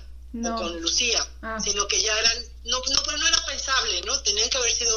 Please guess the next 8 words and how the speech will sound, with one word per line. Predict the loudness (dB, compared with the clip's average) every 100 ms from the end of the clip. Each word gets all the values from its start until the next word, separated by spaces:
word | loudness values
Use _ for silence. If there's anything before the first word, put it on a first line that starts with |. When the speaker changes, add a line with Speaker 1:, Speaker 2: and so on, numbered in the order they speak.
| 0 0
Speaker 2:
unas | 0 0
personas | 0 2 2 2
caritativas | 0 0 0 0 0 0
y | -4
preocupadas | -6 -6 0 2 2
por | 0 -2
los | 0 0
demás | 4 4 2 -6